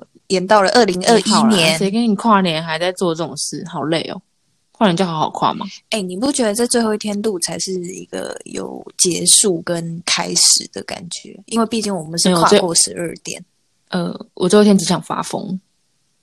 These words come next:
Speaker 1: 嗯，OK。<laughs> 所以你完全不顾我们 Podcast 的品质就对了。
Speaker 2: 没有，还是想啊，但是就没办法。
Speaker 1: <laughs>
Speaker 2: 反正我们就是，反正我们
Speaker 1: 你就朋友多嘛，
Speaker 2: 现在还是克服过来了，
Speaker 1: 抱歉啦。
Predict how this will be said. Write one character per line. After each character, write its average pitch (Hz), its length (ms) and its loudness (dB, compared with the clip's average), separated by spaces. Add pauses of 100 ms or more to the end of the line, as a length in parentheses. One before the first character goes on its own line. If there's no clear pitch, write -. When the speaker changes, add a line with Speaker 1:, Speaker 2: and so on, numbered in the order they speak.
(320)
Speaker 1:
嗯， 175 360 -6 (760)
OK。 185 300 -4 (580)
<laughs> - 560 -6
所 240 120 2
以 - 20 -2
你 226 60 -4
完 190 160 -2
全 196 160 -4
不 185 120 -10
顾 214 180 -4
我 160 120 -4
们 156 120 -12
Podcast 175 540 -2
的 151 80 -12
品 135 380 -14
质 - 280 -8
就 165 160 -6
对 - 300 -10
了。 - 100 -16
Speaker 2:
没 190 80 4
有， 196 80 6 (100)
还 175 160 2
是 262 100 -6
想 185 440 -4
啊， 156 220 -6
但 196 140 -4
是 196 60 -6
就 196 140 -2
没 160 120 -4
办 165 140 -4
法。 - 460 -8 (220)
Speaker 1:
<laughs> - 380 -10
Speaker 2:
反 392 80 -2
正 202 140 2
我 - 20 2
们 165 160 -2
就 208 120 4
是， 214 160 6
反 226 160 4
正 320 80 8
我 285 40 6
们 233 80 8
Speaker 1:
你 226 60 8
就 294 80 4
朋 320 140 6
友 - 0 -
多 - 0 -
嘛， - 0 -
Speaker 2:
现 - 20 0
在 208 80 2
还 240 60 4
是 220 80 0
克 240 180 4
服 254 160 2
过 254 140 2
来 92 180 2
了， - 80 -2
Speaker 1:
抱 233 160 0
歉 131 440 -4
啦。 80 380 -14